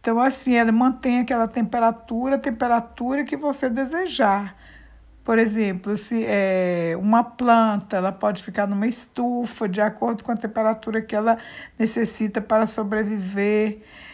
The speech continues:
é, um alimento. Então, assim, é, a ciência, é, tem uma, uma larga, né, uma ampla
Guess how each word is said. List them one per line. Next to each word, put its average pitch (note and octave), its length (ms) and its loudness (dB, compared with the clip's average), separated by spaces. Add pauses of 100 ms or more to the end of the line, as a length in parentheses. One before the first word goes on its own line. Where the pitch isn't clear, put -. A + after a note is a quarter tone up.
(280)
é, F#3 840 -2
um G3+ 520 0
alimento. G#3 1300 0 (340)
Então, A#3 220 2
assim, C#4 520 0 (360)
é, G3 520 0 (160)
a A3 140 4
ciência, B3+ 600 0
é, A3+ 420 -2 (420)
tem A#3 160 -2
uma, A#3+ 300 4
uma G#3+ 200 0
larga, A3+ 680 2
né, C4+ 320 0 (420)
uma G3+ 240 -2
ampla A3 720 -2